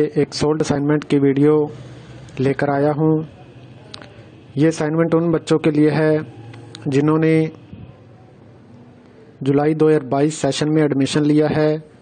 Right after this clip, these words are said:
उनको ये असाइनमेंट मार्च और अप्रैल दो हज़ार तेईस में सबमिट करवाना है।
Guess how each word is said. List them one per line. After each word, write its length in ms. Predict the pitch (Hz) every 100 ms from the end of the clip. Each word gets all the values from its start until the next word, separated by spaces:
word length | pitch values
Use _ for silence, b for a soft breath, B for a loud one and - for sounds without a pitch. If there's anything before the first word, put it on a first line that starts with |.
| - -
उनको 240 | 147 165
ये 120 | 160
असाइनमेंट 680 | 156 147 147 135 147 156 156 147 - - - - - - _ B B B _ - - - - - - - - - 131
मार्च 320 | 135 151 165
और 120 | 156
अप्रैल 540 | 143 143 143 151 147 160 - - - - -
दो 120 | 139
हज़ार 140 | 147 151
तेईस 320 | 147 151 156
में 80 | 151
सबमिट 340 | - 147 147
करवाना 400 | - 139 135 143
है। 320 | 151 156 151